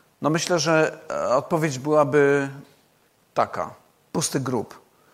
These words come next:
Pusty grób, który jest owocem czy efektem zmartwychwstania. Albo inaczej, pusty grób, który wymaga wyjaśnienia,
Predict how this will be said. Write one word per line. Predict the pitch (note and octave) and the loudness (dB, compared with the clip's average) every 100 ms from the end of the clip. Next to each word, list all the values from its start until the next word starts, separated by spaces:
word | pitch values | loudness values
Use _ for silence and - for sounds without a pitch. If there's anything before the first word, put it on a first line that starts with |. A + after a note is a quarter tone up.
| _ _ - - | _ _ -20 -6
Pusty | F#3+ - G#3+ | -4 -2 -2
grób, | D#3 F3 F#3+ | 4 4 4
który | - - E3 D#3+ | 0 2 4 6
jest | F3 E3 - - _ - | 4 0 -6 -16 _ -2
owocem | D3 F3+ F#3+ F#3+ | 0 0 2 0
czy | E3 D#3 | 0 -2
efektem | C3+ F#3 F#3 D#3+ D3+ | 0 -2 -2 -2 -2
zmartwychwstania. | C#3 D#3+ D3+ - B2+ - F3+ C3+ F#2 - - - - | 0 -2 -2 -8 -10 -4 -2 -2 -4 -8 -14 -20 -12
Albo | - C#3+ E3 | -4 0 0
inaczej, | E3+ F3 E3+ D#3+ - - - - | 0 0 2 0 -2 -14 -20 -10
pusty | - G3 - G3 | -4 -2 0 2
grób, | E3+ G3 | 4 2
który | - F3 E3+ D#3+ - - _ - | 2 0 2 2 -2 -16 _ -10
wymaga | B2 D#3+ F3 G3 G3+ | -2 0 4 4 2
wyjaśnienia, | G3 F3 E3 - A#3+ B3+ D3+ B2 C3+ | 0 0 -2 -4 -2 0 0 -2 -2